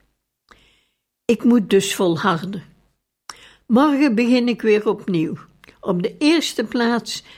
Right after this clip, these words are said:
zal ik naar volmaaktheid streven bij de godsdienstoefeningen, in het bijzonder bij het altaarbezoek en het rozenkransgebed. En ik zal er bovendien goed voor oppassen,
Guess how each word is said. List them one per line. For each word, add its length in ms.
zal 280
ik 120
naar 300
volmaaktheid 880
streven 600
bij 160
de 140
godsdienstoefeningen, 1400
in 160
het 160
bijzonder 720
bij 140
het 280
altaarbezoek 1080
en 140
het 180
rozenkransgebed. 1400
En 120
ik 120
zal 260
er 80
bovendien 640
goed 340
voor 340
oppassen, 580